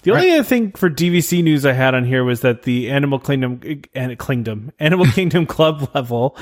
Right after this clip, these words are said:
Speaker 1: lounge is reopening on August twenty-sixth. I, I, the only reason I put this on here is because we talked about the lounges, right? We, remember we were,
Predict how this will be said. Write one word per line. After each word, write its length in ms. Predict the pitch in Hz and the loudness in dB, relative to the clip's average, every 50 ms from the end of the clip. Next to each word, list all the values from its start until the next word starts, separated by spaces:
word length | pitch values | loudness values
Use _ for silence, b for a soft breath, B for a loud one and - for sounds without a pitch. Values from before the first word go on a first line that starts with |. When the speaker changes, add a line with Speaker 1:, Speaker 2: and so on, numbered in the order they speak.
| B B B B B B | B B B B B B
Speaker 1:
lounge 400 | 143 151 147 156 165 165 156 139 | -4 -2 0 0 2 0 0 -2
is 140 | 139 120 - | -2 -2 0
reopening 480 | 143 147 156 156 151 156 143 139 135 | 0 2 2 2 2 0 0 0 0
on 160 | 131 127 127 | 0 0 -2
August 320 | 127 127 135 135 127 123 - | -2 -2 -2 -2 -2 -4 -4
twenty-sixth. 440 | - 139 131 123 - 170 147 - - | -4 -4 -2 -2 0 0 -2 -2 -2
I, 200 | - 277 277 - | -2 -2 -2 -2
I, 140 | - 143 - - B B B B | -6 -12 -14 -14 B B B B
the 100 | B 180 | B 2
only 140 | 233 311 349 | 2 2 2
reason 220 | 339 294 226 214 202 | 2 2 2 2 2
I 60 | 175 | 2
put 220 | - - 180 185 | 2 0 -2 -2
this 180 | - 165 - 147 | -2 -2 0 0
on 120 | 135 131 | 0 0
here 160 | 127 135 131 | 0 0 0
is 140 | 127 127 123 | 0 -2 -4
because 260 | - 127 - 139 120 | -4 -4 -2 -2 -2
we 100 | 127 143 | -2 -4
talked 340 | - - - 240 269 - - | -4 -2 -2 -2 -2 -2 -2
about 240 | 151 131 117 117 - | -2 -2 -2 -2 -2
the 60 | 117 101 | -4 -6
lounges, 560 | 113 110 107 104 98 - 107 110 104 - 135 | -6 -6 -6 -8 -8 -8 -8 -10 -6 -2 0
right? 300 | 135 139 156 180 185 175 | 2 4 4 2 2 0
We, 180 | 165 160 170 | 0 -2 -2
remember 360 | 175 151 160 175 175 170 180 170 | -2 -2 -2 -2 0 0 0 0
we 140 | 170 175 | 0 0
were, 380 | 170 165 160 151 147 139 - b | 2 2 4 4 2 0 -2 b